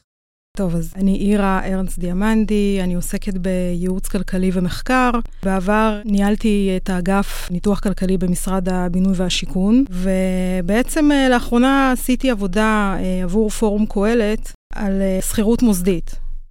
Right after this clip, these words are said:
מה קורה כשהמדינה לוקחת על עצמה לתמרץ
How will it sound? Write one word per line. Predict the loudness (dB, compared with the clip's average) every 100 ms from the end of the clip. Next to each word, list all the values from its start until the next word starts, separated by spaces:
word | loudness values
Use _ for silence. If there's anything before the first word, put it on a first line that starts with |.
| _ _ _ -2
מה | 0 0
קורה | 2 0 0
כשהמדינה | 0 0 0 0 -2 0 2 4 2 0
לוקחת | -2 -2 -2 -2 -2
על | -2
עצמה | -2 -2 0 0 0 -2 -2
לתמרץ | -4 -2 0 2 2 2 -2 -6